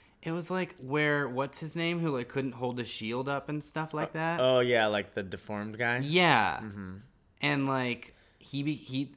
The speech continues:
Speaker 1: I was just like, when he didn't fight with him, I was like, "Oh, this might be Disney-esque," and he'll come back at the end and be like, "See, I am a hero."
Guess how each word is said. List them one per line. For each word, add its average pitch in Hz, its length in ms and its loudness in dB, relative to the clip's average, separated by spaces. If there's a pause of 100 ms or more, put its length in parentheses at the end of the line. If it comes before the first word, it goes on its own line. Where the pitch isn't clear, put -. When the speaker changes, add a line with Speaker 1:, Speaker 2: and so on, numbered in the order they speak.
(140)
Speaker 1:
I 139 100 -2
was 143 160 0
just - 100 -8
like, 131 140 -8
when 147 120 2
he 190 140 4
didn't 147 300 0
fight 143 180 0
with 143 100 0
him, 123 60 0
I 117 40 -2
was 110 100 -4
like, 123 100 -8
"Oh, 151 300 0
this 131 160 -6
might 180 160 -2
be 156 100 -2
Disney-esque," 117 680 -2
and 104 80 -6
he'll 113 120 -4
come 113 180 -2
back 104 240 4
at 101 120 -6
the 101 180 -2
end 98 220 -2
and 95 80 -10
be 101 80 -4
like, 95 180 -6
"See, 190 260 -6
I 156 160 2
am 147 320 2
a - 40 2
hero." 98 440 -2